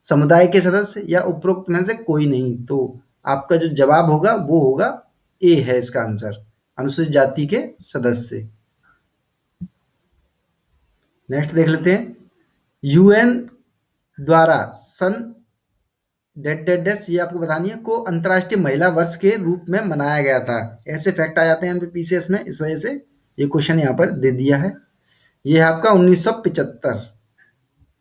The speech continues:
इसे <coughs> इसका है उन्नीस सौ पचहत्तर। अब देख लेते हैं तीसरा जो क्वेश्चन है, ये वाला इधर की साइड का, अनुसूचित जाति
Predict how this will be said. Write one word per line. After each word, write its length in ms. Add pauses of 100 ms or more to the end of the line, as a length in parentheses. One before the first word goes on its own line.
(180)
इसे 240
<coughs> 1600
इसका 240
है 160
उन्नीस 300
सौ 80
पचहत्तर। 460
अब 220
देख 140
लेते 160
हैं 140
तीसरा 380
जो 100
क्वेश्चन 340
है, 120
ये 140
वाला 180
इधर 200
की 80
साइड 320
का, 160 (760)
अनुसूचित 500
जाति 640